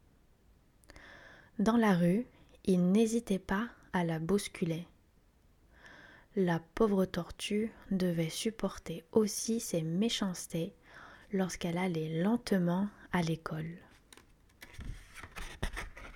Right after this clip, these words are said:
Tu me fais de la peine, si lente et si sotte », lui dit un jour le lièvre. « Prends exemple sur moi,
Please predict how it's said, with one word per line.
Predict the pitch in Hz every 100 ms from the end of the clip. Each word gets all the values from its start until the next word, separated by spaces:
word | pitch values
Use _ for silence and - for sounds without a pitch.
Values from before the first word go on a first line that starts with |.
| - - - - - - - - - - _ - - - - - - _
Tu | - 226
me | 214 208
fais | - 214
de | 202
la | 202 202
peine, | - 254 220 190 185 185 - _
si | - - 214 196
lente | 226 240 196 - - - - -
et | 190
si | - -
sotte », | 185 - 240 214 - - - - _ _ _ _ _ _ _ _ _ - -
lui | 185 180
dit | 170 175 180
un | 175
jour | 175 175
le | 170
lièvre. « | 170 165 165 165 165 - - _ _ _ _ _ _ _ _ - - - - - - - -
Prends | - 262
exemple | 220 208 208 202 202
sur | - 196
moi, | 208 226